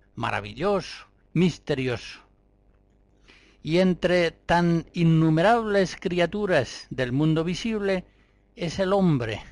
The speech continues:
el único testigo de la gloria de Dios en el universo. En el libro del Eclesiástico, capítulo diecisiete,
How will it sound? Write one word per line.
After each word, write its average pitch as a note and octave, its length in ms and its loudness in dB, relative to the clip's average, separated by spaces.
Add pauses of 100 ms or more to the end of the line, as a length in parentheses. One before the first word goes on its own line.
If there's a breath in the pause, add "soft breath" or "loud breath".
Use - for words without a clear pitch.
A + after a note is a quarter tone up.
(200)
el D3 180 2
único A#3 380 2
testigo F#3 500 -2
de C3 120 0
la A#2 160 -2
gloria D#3 420 0
de C3+ 120 0
Dios B2 600 -4 (100)
en B2 160 -6
el A#2+ 120 -6
universo. A#2+ 680 -4 (1700 soft breath)
En C3+ 160 0
el C3+ 120 -4
libro D#3+ 320 -2
del C#3+ 140 -2
Eclesiástico, E3 1040 -4 (240)
capítulo B2 540 -8
diecisiete, D#3 840 -4